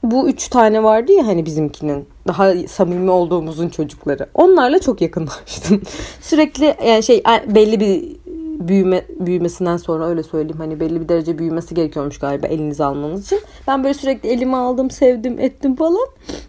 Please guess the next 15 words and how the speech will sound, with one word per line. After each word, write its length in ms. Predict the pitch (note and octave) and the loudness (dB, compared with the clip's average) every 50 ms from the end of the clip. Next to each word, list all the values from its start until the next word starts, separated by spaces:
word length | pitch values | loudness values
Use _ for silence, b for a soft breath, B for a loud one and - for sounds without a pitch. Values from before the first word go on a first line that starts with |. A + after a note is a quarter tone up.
| B | B
Onlar 340 | E4 F#4+ A4 A4 G4 D#4 C#4+ | 4 4 6 6 6 4 4
bana 200 | E4+ E4+ F#4 E4+ | 4 4 4 4
biraz 220 | F#4+ G4+ G#4+ G#4 | 4 4 4 4
alıştı 420 | - A#3+ A#3 G#3 - - - - A3+ | 4 2 2 2 -2 -4 -4 0 2
yavaş 440 | G#3 F3+ D3+ C#3 C#3+ C#3+ - - - | 2 2 2 2 -2 -8 -10 -10 -10
yavaş. 440 | - - - - D#3+ - - - - - b b b b b b b b b b b b b | -8 -8 -10 -12 -14 -18 -20 -20 -20 -20 b b b b b b b b b b b b b
Sonra 560 | b - F#4+ G4 G4+ G4 F#4+ G4 G4+ F#4+ C#4+ | b 2 4 4 4 4 0 0 0 0 2
bu 80 | C#4+ D#4+ | 2 4
arada 260 | E4 D#4 D#4+ - E4+ | 2 2 2 2 2
o 260 | E4 D#4+ D#4 D4+ - - - _ - - | 2 2 0 -2 -4 -8 -14 _ -12 -6
tekirle, 720 | - B3+ B3 - - D#4+ E4 D4+ D4 C4+ A3 F#3+ D#3 D#3 - - - | -4 -4 -4 -2 0 2 2 2 4 4 4 2 2 0 -4 -10 -14
beyazlı 840 | E3+ F3 F3 G3 G3+ G#3 G3+ G#3 G#3 G3+ G#3 A#3 C4 C4 C4 C4 A3+ | -8 -4 0 0 2 2 2 0 -2 -2 -2 0 0 0 0 -2 -4
şeyle 340 | - A3+ G3 F3 E3+ E3+ E3+ | -4 -2 -2 -2 -2 -4 -4
tekirli 420 | F#3+ F#3 - - F#3+ E3+ E3+ F3 | -6 -6 -4 -4 -4 -4 -2 -2
olanı 340 | D#3+ F3 G#3+ C4 D#4 F#4 | -2 -2 -2 -2 0 0